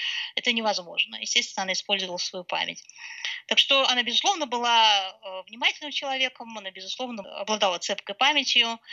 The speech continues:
и это то, что, конечно, помогало мне в работе с её дневниками, потому что некоторые образы, в том числе образ этой птицы, которую она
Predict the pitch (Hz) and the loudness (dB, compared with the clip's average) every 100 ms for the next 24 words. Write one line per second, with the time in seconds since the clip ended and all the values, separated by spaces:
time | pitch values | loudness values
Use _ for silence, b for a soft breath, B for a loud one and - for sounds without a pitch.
0 | B B - 190 196 196 185 202 220 269 | B B -4 2 6 6 4 0 2 2
1 | - 233 226 - - 226 214 294 311 254 | 4 2 0 -2 0 2 4 4 4 2
2 | - 208 202 220 190 185 196 226 208 190 | -6 -4 2 2 2 -4 -6 -4 -2 -2
3 | 208 190 175 202 185 180 - _ 190 185 | -6 -4 -4 -2 -2 -4 -12 _ -6 -4
4 | 196 302 339 302 285 B B B B B | 4 4 6 4 2 B B B B B
5 | _ 196 202 208 - 202 202 247 277 - | _ 0 4 4 4 2 4 4 2 -4
6 | 240 220 214 240 214 214 196 196 202 190 | 0 2 2 -4 0 0 0 2 2 2
7 | 214 202 - 208 196 190 208 - - - | 2 4 4 2 0 -2 -4 -2 0 4
8 | 220 - 196 170 - _ _ _ - 190 | 4 6 6 4 0 _ _ _ -6 -4
9 | 190 190 190 185 185 185 180 | 0 2 4 2 2 0 0